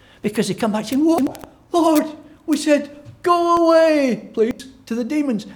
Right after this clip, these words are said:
And they did it. I can't believe it. We, we have power. It's amazing. It's fantastic." And Jesus says, "Yeah, but don't rejoice about that.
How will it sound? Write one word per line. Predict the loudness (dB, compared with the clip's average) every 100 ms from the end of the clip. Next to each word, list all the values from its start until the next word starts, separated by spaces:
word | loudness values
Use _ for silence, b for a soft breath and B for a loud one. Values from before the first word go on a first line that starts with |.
| -10
And | -8
they | -4
did | 0 0
it. | 0 -4 -16 -14
I | -8
can't | -6 -2
believe | 0 2 0
it. | -2 -10 B B
We, | -2 -2 -2
we | 0
have | 0 0
power. | -2 0 0 -2 -6
It's | -6
amazing. | -2 0 0 -4 -10
It's | -12
fantastic." | -6 -6 -6 -10 -20 B -16
And | -12 -10
Jesus | -12 -12
says, | -16 -14
"Yeah, | -12 -14
but | -14 -12
don't | -12
rejoice | -10 -10 -10 -10
about | -14 -10
that. | -10 -12